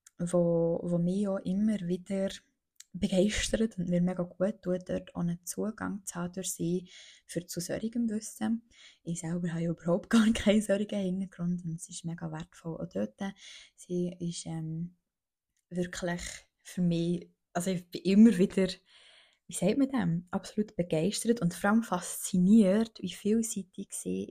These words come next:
ist. Und freue mich einfach riesig, ist sie ein Teil von dem ersten Mi Aurora Event. Die Eva begleitet Menschen in Entwicklungs- und Veränderungsprozessen,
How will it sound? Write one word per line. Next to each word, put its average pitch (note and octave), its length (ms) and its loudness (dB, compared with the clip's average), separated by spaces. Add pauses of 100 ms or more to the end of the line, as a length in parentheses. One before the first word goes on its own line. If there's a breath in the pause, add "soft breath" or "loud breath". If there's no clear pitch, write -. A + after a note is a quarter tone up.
(160)
ist. - 280 -8 (880 loud breath)
Und F3 440 -2
freue E3+ 200 -4
mich F3 100 0
einfach F3 260 -6
riesig, F3+ 420 -6
ist F3 180 -8
sie E3+ 380 -8
ein F3+ 180 -10
Teil F#3 460 -2
von - 120 -6
dem F3 140 0
ersten F3 420 -2
Mi E3+ 120 0
Aurora E3+ 480 -4
Event. F3+ 440 -2 (680 loud breath)
Die - 40 -6
Eva F3 440 -4
begleitet A3 500 0
Menschen F3+ 720 -2
in F3 340 -6
Entwicklungs- F3+ 720 -10
und E3 140 -8
Veränderungsprozessen, G3 1300 -4